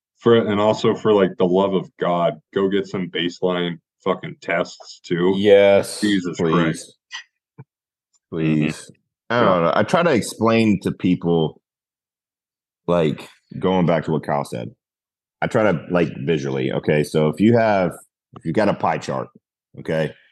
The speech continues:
Speaker 2: and we've got it divided
Speaker 1: Fine.
Speaker 2: into multiple things, so, you know, training's one. You have your supplementation's the other. You have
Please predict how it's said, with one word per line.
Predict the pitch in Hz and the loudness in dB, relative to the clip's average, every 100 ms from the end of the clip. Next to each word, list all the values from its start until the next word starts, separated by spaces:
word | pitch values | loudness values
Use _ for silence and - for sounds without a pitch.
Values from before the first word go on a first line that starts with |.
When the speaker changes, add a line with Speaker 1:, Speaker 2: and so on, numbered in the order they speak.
| _ _ _ - | _ _ _ -8
Speaker 2:
and | 78 78 80 | -2 2 4
we've | 80 | 2
got | - 80 82 | 2 -2 0
it | 71 | -2
divided | 73 65 85 85 82 78 | -4 -2 -2 0 0 -2
Speaker 1:
Fine. | |
Speaker 2:
into | 80 78 | -2 -2
multiple | 78 80 80 64 73 - | -2 -4 -4 -8 -8 -6
things, | 73 65 62 - - - _ _ _ _ _ - | -8 -8 -10 -16 -20 -20 _ _ _ _ _ -6
so, | 85 82 80 71 - | -2 0 -2 -4 -10
you | 80 | -8
know, | 78 67 67 - _ _ - | -6 -8 -10 -16 _ _ -12
training's | - 107 104 98 95 85 | -2 0 4 4 4 4
one. | 87 82 76 69 67 - _ _ _ - | 2 2 0 -4 -8 -12 _ _ _ -6
You | 80 | -2
have | 85 80 78 71 | 0 0 -2 -2
your | 76 80 78 | 0 2 2
supplementation's | 76 95 87 87 90 104 98 90 90 85 78 | 0 -4 -4 -2 -2 -2 -2 -2 -4 -4 -2
the | 85 | 0
other. | 80 73 69 69 - | 0 -4 -6 -8 -8
You | 78 | -6
have | 80 78 78 76 | -2 0 0 -2